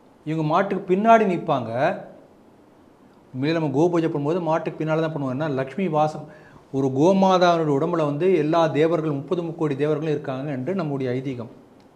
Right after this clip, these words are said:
அதில் லக்ஷ்மி வாசம் பண்ணக்கூடியது மாட்டினுடைய பின்புறத்தில் என்று அதில் இருக்கும்.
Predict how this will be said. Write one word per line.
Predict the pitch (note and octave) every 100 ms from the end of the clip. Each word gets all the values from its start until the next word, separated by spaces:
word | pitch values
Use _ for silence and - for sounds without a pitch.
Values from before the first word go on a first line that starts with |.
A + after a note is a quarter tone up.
| _ _ _ _ _ - - -
அதில் | D3+ F3+
லக்ஷ்மி | D3 E3+ - B3+
வாசம் | G3 F#3+ F#3+ G#3
பண்ணக்கூடியது | F#3+ F3+ D#3+ E3 A3 A#3 F#3
மாட்டினுடைய | D#3 F#3 F#3 E3 F3
பின்புறத்தில் | F3 E3 D#3+ D3 D3
என்று | C3+ E3
அதில் | G3 C3
இருக்கும். | A#2 -